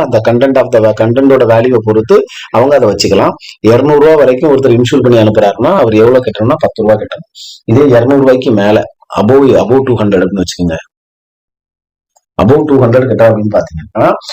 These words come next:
ஒரு exceeding above டூ ஹண்ட்ரடுக்கு ஒவ்வொரு ஹண்ட்ரடுக்கும் ஆறு ரூபாய். Above டூ ஹண்ட்ரடுக்கு exceeding ஹண்ட்ரட் rupees, அதாவது டூ ஹண்ட்ரடுக்கு மேல எவ்வளவு வருதோ அது ஒவ்வொன்றுக்கும் ஆறு ரூபாய்.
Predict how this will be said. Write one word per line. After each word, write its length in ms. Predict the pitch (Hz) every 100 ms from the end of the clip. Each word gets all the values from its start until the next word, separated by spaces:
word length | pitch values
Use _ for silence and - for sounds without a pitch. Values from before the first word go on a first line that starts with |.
| - -
ஒரு 280 | 107 113 98
exceeding 460 | 110 110 165 160 135
above 260 | 107 135
டூ 100 | 131 117
ஹண்ட்ரடுக்கு 480 | 104 101 101 104 165
ஒவ்வொரு 380 | 123 127 156 170
ஹண்ட்ரடுக்கும் 540 | 120 123 131 135 139 104
ஆறு 140 | 92
ரூபாய். 260 | 95 92 - - _ _ _ _ _ _ _ -
Above 260 | 95 135
டூ 120 | 135 120
ஹண்ட்ரடுக்கு 520 | 98 98 95 92 156 - - _ _ _ _ _ _ _ _ _ _ _ _ _ _ _ _ _ _ _ _ _ _ - _ -
exceeding 480 | 110 - 151 143 127
ஹண்ட்ரட் 260 | 107 107
rupees, 180 | 95 95
அதாவது 180 | 107 -
டூ 100 | 147
ஹண்ட்ரடுக்கு 420 | 147 135 131 120
மேல 220 | 110 120 143
எவ்வளவு 300 | 113 120 113
வருதோ 260 | 104 117 185
அது 120 | 127
ஒவ்வொன்றுக்கும் 460 | 107 110 110 113 107
ஆறு 180 | 95 -
ரூபாய். 280 | 92 95